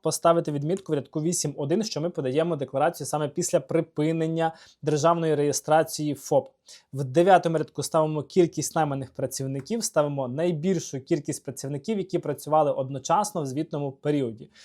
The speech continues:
Подаємо за перший квартал, значить, в першому кварталі, е, хай буде нуль, не було найманих працівників.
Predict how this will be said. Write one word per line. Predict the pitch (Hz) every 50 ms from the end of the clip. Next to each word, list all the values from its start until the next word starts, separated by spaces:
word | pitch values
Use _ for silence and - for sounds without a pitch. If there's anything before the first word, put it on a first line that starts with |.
| - - _ _
Подаємо | - 131 143 151 165 165 160 151 143 139 135 131 127 127 131
за | 123 131 135
перший | - 151 147 143 - - 135
квартал, | - - 151 - 220 247 254 226
значить, | 175 165 147 - 135 -
в | -
першому | - 165 156 147 - 147 135 131
кварталі, | 123 - 139 139 - - 135 123 117
е, | - - - - - - - - - _ _ _ _ _ _ _ _
хай | - - 165 175
буде | 170 165 165 151 156 143 135 135 131
нуль, | 131 139 151 147 123
не | 113 117 123 143 156
було | 147 151 147 139
найманих | 131 127 123 120 120 123 -
працівників. | - 131 120 - 123 117 113 113 - - 123